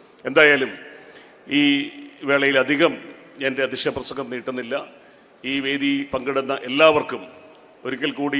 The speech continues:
സംഘടനയുടെ പേരിലുള്ള, ഏഹ്, സ്വാഗതം പറഞ്ഞുകൊണ്ട് നിങ്ങളെല്ലാവരെയും ഒരിക്കൽ കൂടി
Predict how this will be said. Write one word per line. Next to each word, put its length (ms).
സംഘടനയുടെ 580
പേരിലുള്ള, 500
ഏഹ്, 200
സ്വാഗതം 440
പറഞ്ഞുകൊണ്ട് 520
നിങ്ങളെല്ലാവരെയും 800
ഒരിക്കൽ 300
കൂടി 220